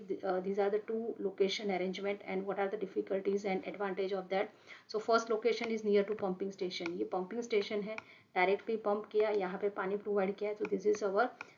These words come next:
uh, uh, ener-, total energy line।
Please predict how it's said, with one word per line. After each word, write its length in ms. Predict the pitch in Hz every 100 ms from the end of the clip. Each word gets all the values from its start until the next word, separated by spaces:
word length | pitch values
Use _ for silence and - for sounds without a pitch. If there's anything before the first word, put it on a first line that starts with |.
| _ -
uh, 280 | 190 180 180 - - _ _ -
uh, 120 | 190 185 - -
ener-, 240 | 196 202 202
total 300 | 208 214 208
energy 260 | 208 233
line। 180 | 214 220